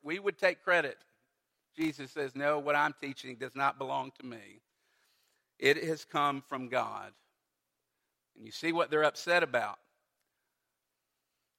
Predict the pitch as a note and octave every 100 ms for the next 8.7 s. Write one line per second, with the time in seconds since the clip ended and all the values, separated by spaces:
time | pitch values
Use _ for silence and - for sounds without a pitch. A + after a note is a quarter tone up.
0 | - D#3+ G3+ F3+ F3 F3+ F3+ F3+ F#3 D3+
1 | - G3+ G3 D3 C3+ G#2 - _ _ _
2 | _ _ _ _ _ _ _ _ _ _
3 | _ _ _ - D#3+ G#3+ F#3+ F#3+ - F3
4 | F#3 F3+ D3 E3+ E3+ C#3+ C#3+ - E3 C3+
5 | A#3 - D#3+ A#2 G#2 - - _ _ -
6 | D#3+ D#3 E3+ D#3 D3 C4 G3 D3 D3+ A3
7 | G#3+ G3 D3 - G#3 G3+ E3 F#3 F3 E3+
8 | G#3 B3+ A#3 D#3+ - -